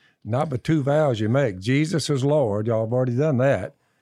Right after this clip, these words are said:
And this is, I'll take this woman or I'll take this man to heaven to hold for better or worse, sickness and health till death." I said,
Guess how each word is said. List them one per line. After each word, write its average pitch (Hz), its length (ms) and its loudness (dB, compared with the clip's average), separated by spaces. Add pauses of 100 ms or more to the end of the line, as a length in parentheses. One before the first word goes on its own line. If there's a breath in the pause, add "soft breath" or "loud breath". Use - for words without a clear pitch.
(160)
And 92 120 -8
this 139 300 0
is, 113 240 0
I'll 120 180 0
take 127 300 -4
this 139 200 -2
woman 120 400 0
or 95 140 -2
I'll 110 160 0
take 120 240 -4
this 131 260 -2
man 120 360 0
to 104 100 0
heaven 117 380 0
to 117 100 0
hold 123 360 0
for 127 120 0
better 127 440 2
or 123 60 0
worse, 127 380 0
sickness 127 560 -4
and 113 140 0
health 131 340 2 (240 soft breath)
till 131 260 0
death." 117 520 -2 (360)
I 98 120 -6
said, 95 360 -6